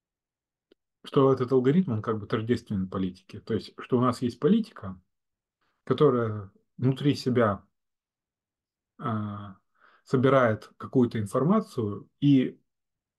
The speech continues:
используя эту информацию, а, как-то себя модифицирует. Ну, по сути, это тоже политика. Можно сказать, что у нас со-, как бы можно ввести такое, э, еще одно состояние,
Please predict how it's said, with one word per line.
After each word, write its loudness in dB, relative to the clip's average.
используя 0
эту -4
информацию, -2
а, -2
как-то -2
себя 0
модифицирует. -2
Ну, 2
по -6
сути, -2
это -4
тоже 0
политика. 0
Можно 2
сказать, 0
что -8
у 0
нас -4
со-, -14
как -4
бы 0
можно 2
ввести -2
такое, -4
э, -4
еще 0
одно 0
состояние, -2